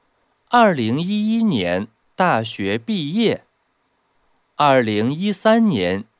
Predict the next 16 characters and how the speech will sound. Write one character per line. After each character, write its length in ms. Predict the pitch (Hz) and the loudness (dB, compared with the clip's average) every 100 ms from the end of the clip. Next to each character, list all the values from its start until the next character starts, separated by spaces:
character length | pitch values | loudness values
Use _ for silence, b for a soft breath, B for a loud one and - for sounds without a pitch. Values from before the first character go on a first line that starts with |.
| _ | _
进 320 | - 180 131 | -4 0 0
入 340 | 127 131 101 78 | 0 -2 -2 -6
国 340 | - 98 104 | -8 -4 -4
家 300 | 113 196 196 | -2 0 0
队。 340 | 196 175 90 - _ _ _ _ _ _ _ _ _ _ _ _ | 0 -2 -2 -8 _ _ _ _ _ _ _ _ _ _ _ _
二 260 | 214 208 151 | 2 4 4
零 260 | 117 123 | 0 -2
一 180 | 175 233 | 0 -2
四 300 | 233 - 254 | -2 0 0
年 320 | 143 101 104 | 2 0 -2
起， 460 | 117 - 98 - - _ _ _ _ _ _ - | -6 -8 -10 -10 -16 _ _ _ _ _ _ -6
为 320 | 185 185 160 | 2 2 2
中 340 | 156 247 254 247 | 0 2 4 2
国 240 | 127 156 | 2 0
女 260 | 180 104 92 | 0 -2 -4
排 520 | - 101 95 123 | -4 0 2 0